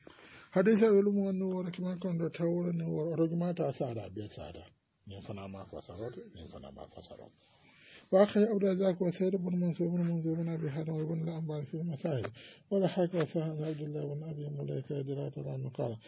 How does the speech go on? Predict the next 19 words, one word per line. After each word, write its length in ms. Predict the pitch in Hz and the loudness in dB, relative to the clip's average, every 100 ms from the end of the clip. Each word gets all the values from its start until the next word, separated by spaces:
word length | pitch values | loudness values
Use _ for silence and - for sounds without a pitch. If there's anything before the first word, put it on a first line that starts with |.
| - - - | -20 -6 4
دخلت 360 | 190 185 175 180 | 4 6 4 4
على 160 | 165 | 2
ابن 180 | 160 156 | 2 0
عباس 380 | 156 151 147 156 156 - | -2 -4 -4 -4 -6 -6
أنا 260 | 156 156 147 | -6 -4 -2
وعبد 320 | 143 143 143 | -2 -4 -6
الله 380 | 147 151 151 147 | -8 -6 -6 -6
بن 380 | 156 147 156 160 - _ - | -6 -6 -6 -10 -18 _ -2
فيروز 580 | 175 151 135 151 131 104 87 - - | 4 6 6 6 4 2 -8 -20 -10
مولى 300 | 123 123 123 | -2 2 2
عثمان 500 | 117 - - 101 92 | 0 -4 -10 -14 -12
بن 140 | 90 | -12
عفان 260 | 85 104 85 | -12 -14 -16
رضي 200 | 78 78 | -16 -16
الله 120 | 78 | -16
تعالى 240 | - - | -14 -14
عنه 320 | 101 127 98 - | -12 -12 -12 -14
قال: 280 | 107 101 113 - _ _ - | -14 -12 -12 -16 _ _ -4
فيروز، 560 | 117 101 104 104 87 | -4 -4 -4 -6 -8